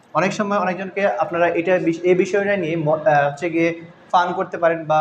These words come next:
আহ, বিভিন্নভাবে ট্রিক হিসেবে নিতে পারেন। যেমন হচ্ছে গিয়ে অনেকে কেউ বলতে পারে যে ইলেভেনের পরে কত হবে, বা সেভেন্টি সেভেনের পরে কত হবে, বা নাইনটি নাইনের পরে কত হবে, অথবা ডাবল এফ এর পরে কী হবে। এই চারটার উত্তরই হচ্ছে গিয়ে সেম,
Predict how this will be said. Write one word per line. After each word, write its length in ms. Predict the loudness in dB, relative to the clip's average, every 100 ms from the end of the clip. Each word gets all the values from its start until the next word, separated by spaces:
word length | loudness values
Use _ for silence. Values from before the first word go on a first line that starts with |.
| 4
আহ, 560 | 0 -8 _ _ -10
বিভিন্নভাবে 640 | -2 2 2 4 2 2 0
ট্রিক 320 | -4 -6 -6
হিসেবে 280 | -2 0 0
নিতে 180 | 0 0
পারেন। 240 | 0 0
যেমন 240 | -2 -2
হচ্ছে 200 | -2 -6
গিয়ে 180 | -2 -2 -2 -10 -18 -2
অনেকে 260 | -2 0
কেউ 140 | 0 0
বলতে 300 | 2 0 0
পারে 200 | -2 -2
যে 120 | -6
ইলেভেনের 540 | -4 0 2 0 -2
পরে 220 | -2 -4 0
কত 180 | 0 0
হবে, 260 | -2 -4 -10 -20 _ -20 -18 0
বা 160 | 2 4 2 -4 -16 -4
সেভেন্টি 420 | -2 -2 -2 -2
সেভেনের 440 | 0 0 0 0 -4
পরে 220 | -4 -4
কত 160 | -2 0
হবে, 320 | 0 0 -2
বা 220 | 0 -2
নাইনটি 440 | 0 -4 -6 -6 -4
নাইনের 340 | -2 -2 -4
পরে 200 | -4 -2
কত 160 | -2 0
হবে, 360 | 2 2 0 -4 -10 _ -6
অথবা 360 | -2 2 2 4
ডাবল 360 | 4 2 0
এফ 120 | -2
এর 80 | -4
পরে 240 | -6 -4 -4
কী 180 | 0
হবে। 260 | 0 0 -4 -10 -18 -20 -20 -8 2
এই 220 | 2 4
চারটার 440 | 0 -2 0 0 0
উত্তরই 340 | -10 -6 -2
হচ্ছে 240 | -2 -2 -4
গিয়ে 200 | -2 -2
সেম, 300 | -2 -4